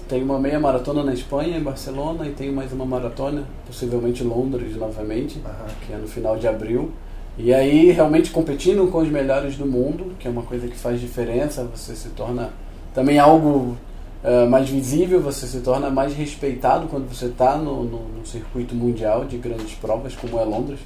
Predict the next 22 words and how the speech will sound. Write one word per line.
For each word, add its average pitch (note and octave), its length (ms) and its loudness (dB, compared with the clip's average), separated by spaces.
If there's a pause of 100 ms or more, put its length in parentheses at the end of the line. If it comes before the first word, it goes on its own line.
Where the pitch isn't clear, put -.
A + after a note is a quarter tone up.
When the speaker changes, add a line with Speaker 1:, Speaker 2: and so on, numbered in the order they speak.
(100)
Speaker 1:
Londres A#2+ 340 -2
é A#2+ 60 0
uma A#2 140 0
das A2+ 200 -2
seis C3 260 0
maiores A#2+ 320 4
provas A#2 360 -6
do A#2 100 -10
mundo. B2+ 240 -8 (600)
Então, C3+ 180 -2
estando E3 360 6
nessa D#3+ 220 8
maratona, C#3 580 4
largando B2 420 2
no C#3+ 120 0
field C3 360 -4
de C3+ 120 -2
elite, C3+ 560 0
aí B2 200 2
as C3 140 -6
coisas C#3 340 -2
já, C3+ 220 2